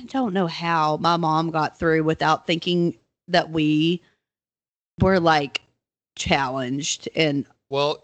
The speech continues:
Speaker 2: she
Speaker 1: men-,
Speaker 2: probably looked
Speaker 1: in
Speaker 2: in
Speaker 1: a
Speaker 2: the
Speaker 1: lot
Speaker 2: mirror.
Speaker 1: of mental ways.
Speaker 2: She
Speaker 1: <laughs> Like
Speaker 2: probably thought about all of these things about what was going on up, up in the bonus room, and she probably looked in the mirror and said, "I myself prefer a big fat <laughs> cucumber."
Speaker 1: Oh my God.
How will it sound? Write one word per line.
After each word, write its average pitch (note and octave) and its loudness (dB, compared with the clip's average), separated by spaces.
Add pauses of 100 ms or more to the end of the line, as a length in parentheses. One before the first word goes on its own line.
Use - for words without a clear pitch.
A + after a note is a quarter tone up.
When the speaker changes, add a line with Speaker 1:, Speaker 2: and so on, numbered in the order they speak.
Speaker 2:
she - -6
Speaker 1:
men-, F#3+ 4
Speaker 2:
probably F#3 4
looked D3 -4
Speaker 1:
in G3+ 4
Speaker 2:
in G#3 4
Speaker 1:
a G#3+ 6
Speaker 2:
the G#3+ 6
Speaker 1:
lot G3+ 2
Speaker 2:
mirror. G3 0
Speaker 1:
of F3 -12
mental E3 -4
ways. D3 -8
Speaker 2:
She - -2
Speaker 1:
<laughs> - -
Like B3 -2
Speaker 2:
probably D3+ 2
thought D3 0
about C#3+ 0
all C3 4
of C#3 0
these D3 -4
things C3+ 0
about A#2 0
what B2+ 2
was C3 -2
going D3 2
on A#2+ 2
up, A#2+ -2 (120)
up A2+ 0
in C3 0
the D3 6
bonus B2 2
room, A#2+ 4
and B2 2
she C#3+ 0
probably C#3 2
looked C#3 4
in E3 0
the E3 4
mirror B2 4
and B2+ 0
said, A#2 2 (320)
"I D3+ 6
myself E3 0
prefer C#3 -2
a A#2+ 2
big B2 -2
fat C#3 0
<laughs> - -20
cucumber." C#3 2 (540)
Speaker 1:
Oh G#3+ 0
my G3+ 0
God. F3+ -2